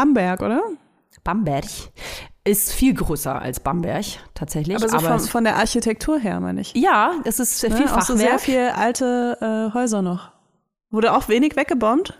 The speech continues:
Speaker 2: Äh, doch, Nürnberg wurde sehr viel zerbombt tatsächlich,
Speaker 1: Okay.
Speaker 2: aber nicht die, äh, Altstadt direkt. Also da ist ein wunderschöner Hauptmarkt mit der Kirche, der Frauenkirche. Du hast die Burg. Wunderschön.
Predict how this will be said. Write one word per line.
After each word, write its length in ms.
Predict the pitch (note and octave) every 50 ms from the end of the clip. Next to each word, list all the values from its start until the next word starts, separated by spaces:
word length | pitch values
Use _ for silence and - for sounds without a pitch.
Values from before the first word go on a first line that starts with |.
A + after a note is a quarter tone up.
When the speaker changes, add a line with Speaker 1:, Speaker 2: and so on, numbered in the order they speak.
| _ -
Speaker 2:
Äh, 340 | A#3+ B3 B3 B3 B3 B3 A#3 A#3+
doch, 220 | A#3+ B3+ B3 -
Nürnberg 360 | C4 B3 B3+ B3+ C4 G#3+ G3 G3+
wurde 300 | A3+ A#3+ A#3 A#3+ A3+ G3+
sehr 300 | G3+ G3 G#3 A#3+ C4 B3+
viel 280 | - - B3 A3+ G#3+
zerbombt 540 | A3 - F3 D#3 D3 C3+ C3 C#3 D3 - -
tatsächlich, 500 | - D3+ C3 - - C#3 C#3+ F#3 F#3+ G#3 A3
Speaker 1:
Okay. 60 | G#3+
Speaker 2:
aber 140 | G3+ G3 G3
nicht 440 | G3 G#3 A#3+ - - - - - -
die, 460 | G#3 G3+ G3+ G3+ G3 G3 G3 G3 F#3+ -
äh, 340 | - F#3 F3 F3 F3 F3 - -
Altstadt 560 | - D#3+ E3 D#3 - - D#3 C#3+ - - -
direkt. 340 | C#3+ - A#2+ - - - -
Also 260 | C#3 C#3+ C#3 - D3 - - - - - - - - - -
da 80 | - D#3
ist 100 | D3+ F#3
ein 120 | E3+ E3 F3+
wunderschöner 420 | A3 A3+ A3 G#3+ A3 G3+ G3+ F3+
Hauptmarkt 760 | F#3 E3+ E3+ E3+ F3 - E3+ D#3+ E3 E3 E3 D#3+ D#3+ - - E3+
mit 300 | D#3+ D3+ - - - -
der 80 | D#3
Kirche, 400 | D3+ - - E3+ E3 D#3+ - E3
der 80 | D3+ D3+
Frauenkirche. 1080 | - - - C#3+ E3 E3+ F3 F3+ E3 - - D#3 D3+ D#3 D3+ - D#3+ D#3 D3+ D3+ D#3 - - - - - - - - -
Du 80 | - E3
hast 160 | D3+ - -
die 260 | D#3 D3 D3 C#3+ D3
Burg. 480 | C#3+ - - - G3 G3 A3 A3+ A3 - - - - - - - _ _ _ _ -
Wunderschön. 680 | F#3+ B3+ C4 C4 A#3+ - B3 G#3 E3 C#3+ B2+ C#3+ D#3